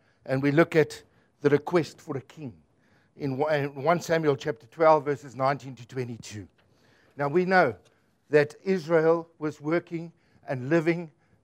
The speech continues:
because God was their king, and so it was a theocracy. That was the situa-, uh, the, the situation. Around them,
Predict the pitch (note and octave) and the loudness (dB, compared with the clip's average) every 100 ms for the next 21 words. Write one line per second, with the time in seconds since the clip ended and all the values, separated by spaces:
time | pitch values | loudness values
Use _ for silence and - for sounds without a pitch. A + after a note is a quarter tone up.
0 | - C3+ D3+ C3+ _ C#3 E3 F#3+ D3 D#3+ | -14 -10 -8 -8 _ 4 6 6 6 -6
1 | G#2 C#3 C#3 - F#3 E3+ C3 D#3 B2+ C3+ | -6 -8 -8 -8 -8 -6 -6 -4 -4 -6
2 | D3 - D#3+ D3 - B2+ B2+ - - _ | -10 -8 -2 -2 -2 -16 -16 -16 -20 _
3 | _ _ _ _ _ - D3 D3 C#3+ C3+ | _ _ _ _ _ -2 -2 -2 -16 -14
4 | B2 C3 - B2 A2+ - A#2+ A#2 A#2 B2 | -16 -18 -14 -12 -12 -12 -16 -14 -16 -16
5 | A2+ B2+ - C3 - A#2+ A2 - - _ | -12 -12 -12 -16 -8 -6 -8 -12 -20 _
6 | _ _ _ B2 B2 E3 A3+ A3 D3+ E3 | _ _ _ -8 2 6 6 6 0 -4